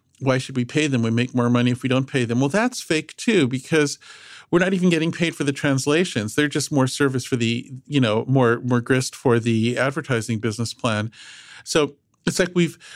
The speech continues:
we're, we've trapped ourselves in this bizarre zero-sum thinking that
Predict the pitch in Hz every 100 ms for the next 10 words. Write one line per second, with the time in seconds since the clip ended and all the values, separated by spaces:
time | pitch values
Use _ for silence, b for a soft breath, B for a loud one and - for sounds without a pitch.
0 | B 160 - - - 175 165 - 190 214
1 | 214 180 - 147 139 147 127 127 135 117
2 | 131 135 135 117 110 131 143 139 139 123
3 | - 143 139 123 113 120 113 117